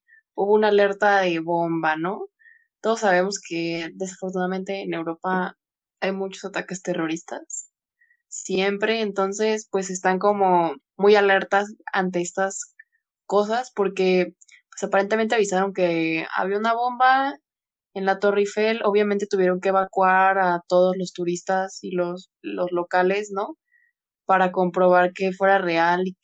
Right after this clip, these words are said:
y encontrar lo antes posible la, la bomba, ¿no? Y la eva-, la evacuación comenzó a las doce quince del día y, pues, después de mucho, mucho tiempo de búsqueda y así, pues,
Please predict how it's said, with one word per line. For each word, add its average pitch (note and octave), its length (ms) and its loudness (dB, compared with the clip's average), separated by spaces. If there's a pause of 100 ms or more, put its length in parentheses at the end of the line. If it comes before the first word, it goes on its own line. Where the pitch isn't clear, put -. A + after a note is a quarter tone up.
(280)
y F3+ 280 0
encontrar F3 760 0
lo F#3 160 2
antes F3 280 -2
posible E3 680 -6 (960)
la, F#3 340 0 (300)
la F#3 160 2
bomba, F#3 380 2
¿no? A3 240 0 (600)
Y A3 80 -8
la A3 120 6
eva-, G#3 260 4
la G#3 160 4
evacuación G#3+ 440 2
comenzó G#3+ 360 0
a G3+ 40 6
las G#3+ 260 4
doce G#3+ 280 0
quince B3 340 -8
del B3 220 -4
día B3 320 -4 (240)
y, C4+ 520 -2 (180)
pues, G3+ 260 2
después G3+ 500 4
de A3 480 4 (760)
mucho, B3 480 0 (180)
mucho A#3 240 -4
tiempo A3+ 300 0
de A3 60 6
búsqueda A3 680 4
y A3 100 6
así, A3 400 -2
pues, E4+ 140 0